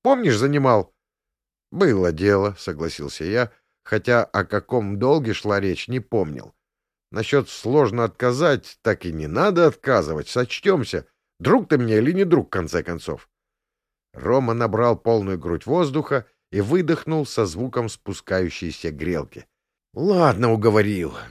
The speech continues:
Я как что-нибудь придумаю, дам знать».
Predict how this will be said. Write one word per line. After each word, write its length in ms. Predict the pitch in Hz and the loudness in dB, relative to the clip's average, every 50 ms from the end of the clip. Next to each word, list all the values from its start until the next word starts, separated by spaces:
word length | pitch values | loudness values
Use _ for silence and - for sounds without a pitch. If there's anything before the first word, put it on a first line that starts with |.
| - | -16
Я 200 | - 107 135 139 | -6 -2 -2 0
как 200 | 120 - 139 123 | 0 0 -2 -2
что-нибудь 460 | - - 147 143 131 120 127 127 110 - | -4 -6 -4 -4 -4 -2 -4 -4 -4 -2
придумаю, 460 | 147 165 170 208 208 165 131 113 113 | -2 0 0 0 0 2 0 0 2
дам 260 | 127 165 151 135 117 | 2 2 0 0 0
знать». 560 | 92 92 107 107 101 87 - - - - _ | -2 -4 -2 -2 -2 -2 -4 -6 -10 -20 _